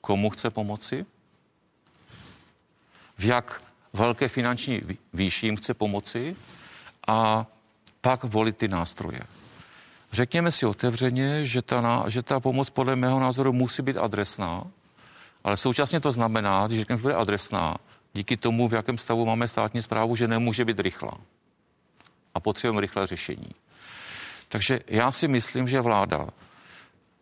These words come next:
musí udělat něco, co bych nazval v uvozovkách, musí si koupit čas.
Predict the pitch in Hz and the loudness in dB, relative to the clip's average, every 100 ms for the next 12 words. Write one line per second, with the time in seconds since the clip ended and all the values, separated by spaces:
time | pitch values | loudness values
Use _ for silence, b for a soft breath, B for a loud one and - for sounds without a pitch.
0 | - 104 - 135 120 113 - 131 - 127 | -4 -2 2 2 4 2 2 -2 0 0
1 | 113 107 98 104 113 - 107 117 117 - | 2 0 2 2 2 0 0 0 0 -2
2 | 107 95 - 104 104 117 - 117 107 101 | -2 -2 -6 -8 -6 -4 -4 0 -2 -2
3 | 104 - - - - | -4 -6 -10 -8 -10